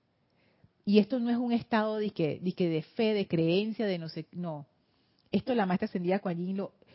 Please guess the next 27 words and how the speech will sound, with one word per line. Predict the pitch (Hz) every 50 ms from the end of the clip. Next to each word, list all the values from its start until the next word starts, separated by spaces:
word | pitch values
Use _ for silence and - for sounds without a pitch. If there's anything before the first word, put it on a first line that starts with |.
| - _ -
yo | 208 190
sé, | - 240
yo | 226 233
no | 233
sé | 226 - 254
ni | 233 247
siquiera | 233 - - 185 - 208 202 214
si | - 214
hay | 180 180
una | 190 214
palabra | 208 196 170 165 165 175 202 202
para | - 185 170 160
describir | 160 160 - - 160 160 165 175 170 - -
esto | 180 185 - - 208 196
que, | - - - - - _ - - - - - _ _ _ _
o | -
sea, | 202 -
que | 202 185
quiero | - - 196 190 208 208
transmitir. | - 202 175 165 165 165 156 - 202 190 170 156 - - - _ _ _ _ _ _ _ _ _ _ _ _
Es | - 214 -
como, | - 269 240 233 220 196 127 - _ _ _ _ _ _ _ _ _ _ _ _ _ _ _ _ _ _ _ _ _ _ _ _ _ _
como | - 196 185 190
un, | 190 190 185 - _ _
es | - 185 196
un | 208 208
decreto. | 196 190 185 - 175 160 147 - - -